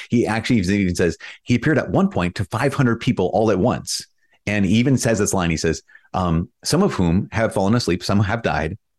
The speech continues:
but most are still alive." And the reason why he's saying this is because he's saying, "Go ask them. Leave here in Corinth, just travel down to the area of Jerusalem. You can talk to these people because they actually saw him."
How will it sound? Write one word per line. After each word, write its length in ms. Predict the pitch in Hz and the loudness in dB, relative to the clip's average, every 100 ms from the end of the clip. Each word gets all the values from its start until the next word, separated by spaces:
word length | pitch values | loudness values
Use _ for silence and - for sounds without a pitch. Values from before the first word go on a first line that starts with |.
| - | 0
but 100 | 117 | 2
most 200 | 165 160 | 2 0
are 40 | |
still 200 | 120 117 | 2 2
alive." 340 | 92 85 73 - | 2 0 -2 -4
And 120 | 110 | 0
the 40 | 107 | 2
reason 220 | 151 160 | 2 2
why 80 | 127 | 2
he's 180 | 98 - | 0 0
saying 260 | 160 214 | 0 2
this 200 | 87 78 | 0 -2
is 140 | - 98 | -4 -2
because 300 | 98 101 90 | 0 0 0
he's 140 | 92 | 0
saying, 320 | 110 92 87 - - _ _ _ 85 | 0 0 -2 -6 -20 _ _ _ -2
"Go 240 | 123 190 196 | 2 2 2
ask 320 | 101 117 - | -4 -4 -6
them. 240 | 73 69 - _ - | -8 -8 -14 _ -2
Leave 300 | 98 143 180 | 2 2 2
here 260 | 147 147 | 2 2
in 80 | 156 | 2
Corinth, 380 | 147 90 92 110 | 0 0 0 -2
just 180 | 110 - | -4 -4
travel 300 | - 120 139 | -2 0 0
down 360 | 110 104 101 104 - - | 0 0 0 -2 -10 -12
to 320 | - 113 104 - _ _ _ - | -2 0 0 -4 _ _ _ -4
the 120 | 104 | 0
area 180 | 101 123 | 2 2
of 60 | 131 | 0
Jerusalem. 500 | 98 87 85 78 - _ - | -2 -2 -2 -4 -6 _ -2
You 100 | 139 | 0
can 100 | 113 | 0
talk 240 | - 123 120 | 0 -2 0
to 80 | |
these 160 | 82 80 | 0 0
people 320 | - 71 76 | -2 -2 -2
because 320 | - 95 95 | -2 -2 0
they 240 | 82 113 117 | 0 0 0
actually 560 | - 90 - 104 92 | -4 -6 -2 0 2
saw 240 | 82 - 87 | 0 -2 -2
him." 300 | 69 69 | -2 -6